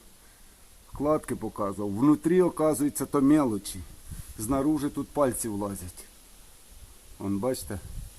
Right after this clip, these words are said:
везде повністю всі шви. Так що майте на увазі. Спеціаліста перед тим, як звати,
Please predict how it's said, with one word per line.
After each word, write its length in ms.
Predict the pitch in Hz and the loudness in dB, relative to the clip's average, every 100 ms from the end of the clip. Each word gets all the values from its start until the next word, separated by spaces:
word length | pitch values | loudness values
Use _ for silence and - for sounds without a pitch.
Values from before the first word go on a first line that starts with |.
| - - - - - - - | -20 -20 -20 -20 -18 -14 -12
везде 500 | 98 113 92 98 120 92 - - - - - - - - | -6 -6 -4 -2 -2 -4 -14 -20 -20 -20 -18 -14 -10 -2
повністю 440 | 131 123 110 123 | 0 0 -2 -4
всі 260 | 101 165 175 | -4 -2 -2
шви. 260 | - 113 80 - - - - - - - - - | -4 -6 -8 -12 -16 -16 -14 -12 -10 -10 -8 0
Так 160 | 131 123 | 2 4
що 120 | 139 | 6
майте 300 | 143 147 143 | 6 6 6
на 100 | 147 | 8
увазі. 380 | 143 147 123 - - - - - - - - - - - - - - - - 101 90 90 - - - - - - - - - - - - | 8 8 6 2 -2 -10 -4 -2 -2 -10 -14 -20 -18 -16 -16 -18 -20 -12 -6 -4 -4 -8 -12 -16 -18 -16 -14 -12 -10 -10 -10 -8 -4 -4
Спеціаліста 960 | - 120 - 131 135 151 165 - 147 - | 0 2 6 10 10 10 8 8 4 8
перед 260 | 147 135 - | 8 8 8
тим, 200 | 135 120 | 8 8
як 160 | 101 | 6
звати, 340 | 104 156 160 | 8 8 8